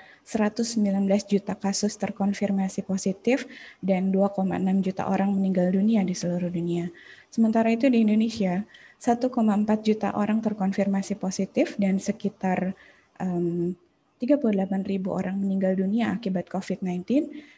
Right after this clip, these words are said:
hingga pada tanggal dua belas Maret kemarin. Kemudian selanjutnya muncul fenomena long covid yang merupakan efek jangka panjang bagi,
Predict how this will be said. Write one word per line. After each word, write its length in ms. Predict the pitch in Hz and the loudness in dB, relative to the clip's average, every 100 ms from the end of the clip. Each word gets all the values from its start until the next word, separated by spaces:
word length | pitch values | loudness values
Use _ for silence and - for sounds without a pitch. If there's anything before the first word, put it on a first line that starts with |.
| - | -4
hingga 240 | 247 254 | 0 2
pada 640 | 269 226 202 220 240 247 - | 2 2 2 2 2 0 -4
tanggal 480 | - 208 196 208 214 | -2 0 4 6 6
dua 160 | 208 185 | 6 4
belas 240 | 170 185 | 2 -2
Maret 240 | 180 180 - | 0 -2 -2
kemarin. 480 | 170 170 160 160 - _ _ _ - - - | -4 -2 -2 -2 -6 _ _ _ -20 -20 -6
Kemudian 480 | 262 254 254 285 320 | 2 4 6 6 6
selanjutnya 560 | 277 240 233 233 269 277 | 6 6 6 6 6 6
muncul 560 | 254 226 220 254 254 | 6 6 4 4 4
fenomena 640 | 254 214 196 196 202 214 226 | 2 2 2 2 4 4 4
long 160 | 214 196 196 | 4 2 0
covid 320 | 220 226 - - - - - | 2 2 2 -2 -18 -20 -8
yang 240 | 190 190 | -2 0
merupakan 640 | 190 196 185 - 214 247 240 - | 2 0 -2 -2 0 0 -2 -8
efek 320 | - 202 233 233 | -2 0 0 2
jangka 400 | 196 190 185 185 | 2 2 0 -4
panjang 560 | 185 185 185 240 269 | 0 2 4 4 4
bagi, 640 | 185 175 202 247 320 - | 2 2 2 2 2 -2